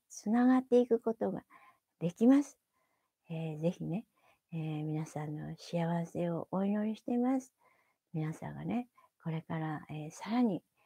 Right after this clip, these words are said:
生きていくのにいろいろな情報があって混乱するかと思いますけれども、これはすべてね、成長のために与えられた学びの機会なんです。ありがたい。私たちにはね、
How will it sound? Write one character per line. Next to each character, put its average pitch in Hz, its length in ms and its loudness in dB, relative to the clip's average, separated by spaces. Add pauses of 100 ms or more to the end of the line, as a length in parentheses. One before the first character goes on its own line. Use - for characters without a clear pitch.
(300)
生 170 80 0
き - 120 -18
て 156 200 -2
い 156 80 -8
く - 120 -6
の 156 120 0
に 156 200 -2
い 180 40 0
ろ 269 180 4
い 294 40 4
ろ 277 120 4
な 156 220 0
情 170 160 2
報 165 260 -4
が 160 80 -2
あ 160 60 -4
っ - 20 -6
て - 300 -6 (120)
混 170 240 -2
乱 170 240 -4
す - 200 -8
る 196 100 -4
か 185 200 -6
と - 280 -8
思 226 300 2
い 277 40 6
ま 247 200 4
す - 160 -20
け 170 80 -2
れ 151 100 -6
ど 147 100 -10
も、 156 60 -10 (460)
こ 254 100 0
れ 269 100 4
は 277 160 2
す - 240 -4
べ 339 140 2
て 220 160 -4
ね、 233 160 -2 (380)
成 294 280 4
長 302 220 4
の 294 180 8 (120)
た 233 240 -4
め 294 180 6
に 277 160 6
与 247 480 -2
え 247 40 0
ら 240 120 0
れ 226 140 0
た 220 180 -8 (420)
学 254 360 8
び 285 160 8
の 285 180 6
機 - 180 -20
会 285 280 6
な 277 180 6
ん 202 100 0
で 190 120 -6
す。 - 100 -20 (580)
あ 196 140 -2
り 247 140 4
が 311 100 2 (140)
た 143 100 2
い。 - 140 -4
私 240 360 -6
た 226 140 -6
ち 226 120 -8
に 202 200 -4
は - 80 -10
ね、 214 300 -6